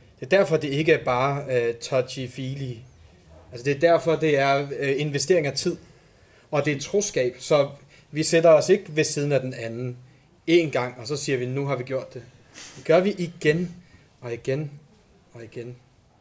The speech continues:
Og vi skriver en besked og siger, "Hvordan har du det? Hvordan gik det med eksamen? Og, øh, sidst vi snakkede, der kæmpede du med det her. Har du fundet et sted at bo?" Altså, vi ser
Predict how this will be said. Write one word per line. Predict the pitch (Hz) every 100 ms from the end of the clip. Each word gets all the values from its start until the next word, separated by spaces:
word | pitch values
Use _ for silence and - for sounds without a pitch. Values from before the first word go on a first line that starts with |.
| _ _ _ _ - - _ _ -
Og | 135
vi | 139
skriver | - 190 170
en | 147
besked | 143 170
og | 160 135
siger, | 147
"Hvordan | 127 139 147
har | 139 151
du | 135 127
det? | 127 123
Hvordan | - 139 143
gik | 147 143
det | 147
med | 131
eksamen? | 135 127 131 123 123 - _ _ _ _ _ _ _ _ _ _ _ _
Og, | 139 127 123 - - -
øh, | 127 127 -
sidst | - 160 -
vi |
snakkede, | 135 135 131 143 131 123 - - - _ _ _ _ -
der | 135
kæmpede | 131 147 139 139
du | 131
med | 123
det | 131
her. | 120 120 - - _ _ _ _ _ _ _ _ _ _ _ _ _ _ _ _ _ _ _
Har | 131
du | 127
fundet | 139 139
et | 135
sted | 135
at | 127
bo?" | 123 - - - _ _ _ - -
Altså, | 135
vi | 151 139 -
ser | - - 160